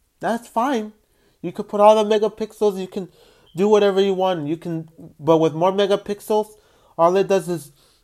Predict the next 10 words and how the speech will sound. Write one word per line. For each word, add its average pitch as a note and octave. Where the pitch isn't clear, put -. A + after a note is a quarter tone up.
easier F#3
to F3+
zoom F3
in. D3
Just D3+
so E3+
you D#3
guys D3+
know, D#3
but C#3